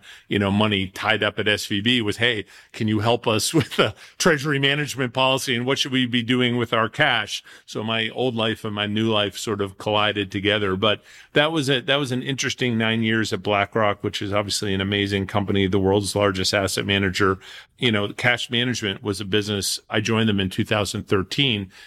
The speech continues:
after, after I left the New York Stock Exchange. And the, the cash business, which part of that business are, are running money market funds,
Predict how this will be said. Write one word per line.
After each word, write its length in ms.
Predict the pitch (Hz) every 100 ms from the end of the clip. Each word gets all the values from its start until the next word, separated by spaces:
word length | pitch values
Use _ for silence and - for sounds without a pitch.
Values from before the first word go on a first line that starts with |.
| -
after, 600 | - 101 - 101 104 -
after 280 | 101 98 101
I 60 | 101
left 280 | 101 98
the 80 | -
New 100 | 101
York 200 | 98 95
Stock 320 | - 113 113
Exchange. 580 | 110 - - 98 98 - _ - - -
And 300 | 107 104 104
the, 200 | 98 104 107
the 120 | 101
cash 420 | - 123 120 -
business, 360 | 107 101 107 -
which 280 | 113 - - -
part 200 | - 127
of 80 | 117
that 140 | 110
business 340 | 104 95 101 -
are, 180 | 101 113
are 120 | 110
running 280 | 104 107 98
money 240 | 104 131 113
market 340 | 101 98 101
funds, 460 | - 98 98 95